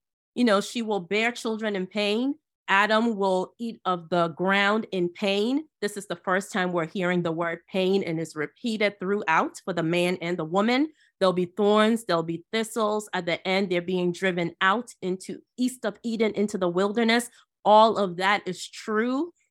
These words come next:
And yet all of that comes after the promised hope of this Savior that will be born of the woman. I love how he didn't say he's gonna be the seed of the man. He's gonna be the seed of the woman.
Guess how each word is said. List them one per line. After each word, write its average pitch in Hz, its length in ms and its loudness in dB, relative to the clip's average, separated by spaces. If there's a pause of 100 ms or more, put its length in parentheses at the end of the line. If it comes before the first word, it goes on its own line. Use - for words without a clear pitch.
And 196 160 0
yet 196 320 2
all 202 280 4
of 175 160 -4
that 175 240 0 (120)
comes 175 360 -6 (200)
after 175 760 -2 (260)
the 185 80 -2
promised 202 760 2
hope 165 360 0 (160)
of 165 220 0 (100)
this 170 240 -8
Savior 170 640 -2
that 160 160 0
will 160 100 -4
be 160 140 -6
born 160 640 0
of 151 180 -6
the 156 80 -6
woman. 156 460 -2 (260)
I 277 100 2
love 320 500 4
how - 200 2
he 330 140 -2
didn't 330 300 4
say 302 340 0
he's 277 220 -8
gonna 277 200 -4
be 254 140 -4
the 226 100 -2
seed 254 300 -2
of 233 80 -2
the 220 80 2
man. 240 320 6
He's 392 200 2
gonna 311 180 4
be 285 120 0
the 226 120 -2
seed 262 320 -4
of 214 120 2
the 208 100 0
woman. 196 680 2